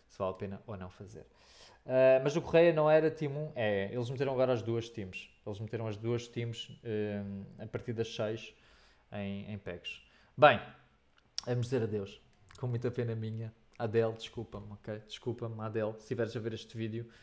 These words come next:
mas a verdade é que teve que ser. Foste uma vítima do S B C.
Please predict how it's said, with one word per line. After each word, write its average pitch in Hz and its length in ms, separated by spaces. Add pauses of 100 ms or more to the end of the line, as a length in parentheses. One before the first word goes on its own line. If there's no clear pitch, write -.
(340)
mas 107 140
a 117 60
verdade 104 440
é 101 60
que 101 320 (160)
teve - 200
que - 60
ser. - 200 (120)
Foste 120 220
uma 131 100
vítima 117 480 (1080)
do 117 120
S 110 160
B 107 80
C. 92 220